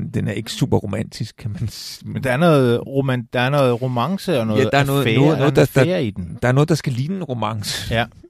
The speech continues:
Speaker 1: <laughs> Hvor, hvor jeg, jeg jo, øh, fandt ud af, og det gjorde vi måske begge to, jamen, det, egentlig var vi ikke helt så glade for den her film, som, som vi huskede. Eller, den var ikke helt så god. Eller, jo, den var god. Filmen var god, men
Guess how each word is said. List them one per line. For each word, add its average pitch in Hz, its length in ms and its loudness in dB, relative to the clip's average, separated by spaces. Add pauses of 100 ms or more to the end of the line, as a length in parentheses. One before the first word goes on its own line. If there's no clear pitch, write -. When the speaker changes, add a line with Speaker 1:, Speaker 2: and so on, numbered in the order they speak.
(100)
Speaker 1:
<laughs> - 320 -20
Hvor, 123 140 2
hvor 120 160 0
jeg, 123 300 0
jeg 147 220 0
jo, 160 320 0
øh, 73 220 -6
fandt 104 220 -2
ud 120 120 -4
af, - 420 -6 (440)
og 117 80 -12
det 151 80 -10
gjorde 139 160 0
vi - 20 0
måske 113 200 -4
begge 139 160 2
to, - 220 -2
jamen, 95 440 -2 (680)
det, - 100 -12 (200)
egentlig 117 300 2
var 113 100 4
vi 110 140 -2
ikke 139 160 0
helt - 280 -2
så 135 100 -2
glade 143 400 -2
for - 140 -6
den 117 180 -2
her 110 200 -4 (100)
film, - 260 -6
som, 110 280 -6
som 110 240 -4
vi 107 40 0
huskede. 120 540 -2
Eller, 107 140 -6
den 117 120 -4
var 131 40 0
ikke 151 120 0
helt - 180 -4
så 143 80 0
god. 143 300 0
Eller, 117 120 2 (380)
jo, 156 180 -2
den 139 140 -2
var 156 100 6
god. 147 340 -2 (220)
Filmen 170 320 -4
var 120 100 -2
god, 156 300 -4 (360)
men 123 260 2